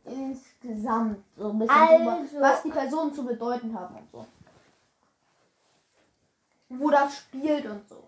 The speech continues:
Speaker 2: Ach so, ja, das spielt in deren Garten, hm,
Speaker 1: Genau, das
Speaker 2: und
Speaker 1: ist
Speaker 2: auch manchmal in deren Haus. Und da gibt es so einen Heckenschrat, der heißt Dornwa-,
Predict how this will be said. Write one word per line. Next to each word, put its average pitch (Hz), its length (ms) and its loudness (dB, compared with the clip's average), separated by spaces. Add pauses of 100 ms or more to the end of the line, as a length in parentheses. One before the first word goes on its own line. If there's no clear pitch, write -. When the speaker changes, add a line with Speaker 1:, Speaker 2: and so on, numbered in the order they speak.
Speaker 2:
Ach 269 240 -4
so, 240 80 -16 (400)
ja, 226 140 -8
das 247 160 -8 (260)
spielt 381 420 -6 (320)
in 254 240 -4
deren 247 520 -6
Garten, 285 1120 0 (360)
hm, 285 460 -4
Speaker 1:
Genau, 226 420 0
das 285 120 -4
Speaker 2:
und 302 120 2
Speaker 1:
ist - 120 -4
Speaker 2:
auch 294 240 8
manchmal 277 420 0
in 240 100 -8
deren 226 360 -4
Haus. 349 320 4 (340)
Und 277 360 -4
da 254 220 2
gibt 294 300 -8
es 269 100 -8
so 254 80 -4
einen 220 160 -2
Heckenschrat, 320 840 0 (340)
der 233 180 -8
heißt - 320 -8
Dornwa-, 311 920 2